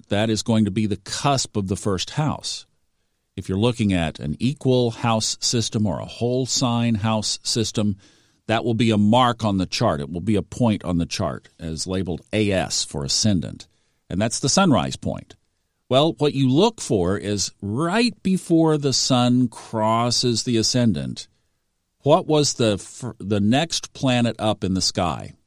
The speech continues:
So what was toward the twelfth house from that ascendant point? That last planet is your oracle planet. In other words, it was the last planet to cross the horizon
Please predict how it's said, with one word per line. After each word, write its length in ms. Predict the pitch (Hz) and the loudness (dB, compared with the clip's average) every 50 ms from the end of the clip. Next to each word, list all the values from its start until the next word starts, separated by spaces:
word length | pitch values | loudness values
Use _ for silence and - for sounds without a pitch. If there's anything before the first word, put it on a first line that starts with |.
| _ _ _ _ _ | _ _ _ _ _
So 140 | - - 98 | -6 -4 -2
what 200 | 95 131 147 110 | 0 0 0 0
was 180 | 131 120 - | 0 -2 -4
toward 380 | - - - 165 165 143 135 120 | -6 -2 0 2 4 4 2 2
the 80 | 117 | -2
twelfth 380 | - - - 127 120 117 110 - | -4 -2 -2 0 0 0 0 -2
house 480 | - 127 123 104 80 76 87 - - - - _ _ _ _ _ _ - | 0 0 2 2 0 0 -2 -4 -6 -8 -12 _ _ _ _ _ _ -16
from 460 | - - 147 143 139 131 120 113 110 | -10 -2 2 2 4 4 6 4 4
that 160 | 110 104 101 | 4 2 0
ascendant 600 | 104 - - - 127 120 113 110 98 92 - _ | -2 -2 0 0 2 2 2 2 0 -2 -6 _
point? 480 | - 143 143 127 82 62 - - - - _ _ _ _ _ _ _ _ _ _ _ _ _ _ _ | -6 -2 -2 -2 -2 -4 -6 -12 -18 -20 _ _ _ _ _ _ _ _ _ _ _ _ _ _ _
That 240 | - 92 87 - - | -2 -2 -2 -2 -2
last 720 | 90 95 98 104 117 135 156 160 165 170 - - - - | -4 -2 0 2 2 2 2 0 0 -2 -4 -6 -8 -10
planet 640 | - - 165 151 139 117 85 62 - - - - _ _ _ _ _ _ _ _ _ _ _ _ _ _ _ _ _ _ _ | -4 0 2 4 4 2 2 0 -4 -10 -14 -18 _ _ _ _ _ _ _ _ _ _ _ _ _ _ _ _ _ _ _
is 220 | - 92 87 98 | -2 -2 0 0
your 200 | 104 101 92 - - _ _ | 0 0 0 -2 -6 _ _
oracle 460 | - 147 151 143 123 110 - 104 101 | 2 4 4 4 4 2 0 -2 -4
planet. 600 | - - 127 120 110 95 78 - - - - - _ _ _ _ _ _ _ _ _ _ | -4 0 2 2 4 4 2 0 -4 -8 -14 -16 _ _ _ _ _ _ _ _ _ _
In 120 | 101 107 | 0 2
other 180 | 120 127 131 123 | 2 2 4 4
words, 500 | 120 120 117 113 110 110 107 - - - | 4 4 4 4 4 4 2 0 -4 -6
it 160 | - 113 101 | -4 -6 -4
was 200 | 65 90 92 - | -4 -6 -6 -6
the 120 | - - 85 | -6 -6 -4
last 720 | 82 85 90 101 123 147 165 175 180 185 180 - - - | -4 -2 -2 0 0 2 2 0 0 -2 -2 -4 -8 -10
planet 440 | - - 156 143 139 135 139 120 - | -6 -2 0 2 2 2 2 0 -2
to 100 | - - | -8 -12
cross 720 | - - - - - 123 123 123 123 127 135 - - - | -12 -12 -16 -10 -4 0 0 2 2 2 0 -2 -4 -4
the 140 | - 131 117 | -4 -4 -2
horizon 1000 | - 135 123 117 127 139 143 147 147 143 135 110 - 90 76 73 87 92 98 101 | -2 -2 -2 0 2 2 4 4 4 2 2 0 0 0 0 0 0 0 0 -2